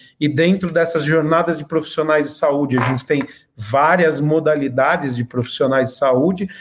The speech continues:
até chegar, é, no, no, num público, né, que a gente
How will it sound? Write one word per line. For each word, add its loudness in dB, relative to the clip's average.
até 0
chegar, 2
é, 4
no, 0
no, 2
num 2
público, 0
né, 2
que -2
a 4
gente 0